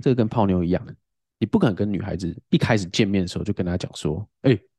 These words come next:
要不要跟我在一起？”对不对？通常啊，这个变成说一个数字游戏，就是，哎，一百个人里面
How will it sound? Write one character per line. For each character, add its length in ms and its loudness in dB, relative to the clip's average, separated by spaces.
要 80 2
不 60 4
要 40 4
跟 140 2
我 40 2
在 140 0
一 40 0
起？” 200 -8
对 100 2
不 80 2
对？ 60 -8
通 240 2
常 180 0
啊， 160 -14
这 80 -2
个 80 4
变 140 2
成 80 2
说 180 0
一 60 2
个 80 0
数 240 -2
字 140 -4
游 180 -2
戏， 160 -4
就 100 0
是， 220 -2
哎， 160 -4
一 80 2
百 200 0
个 100 0
人 100 0
里 80 -10
面 240 -2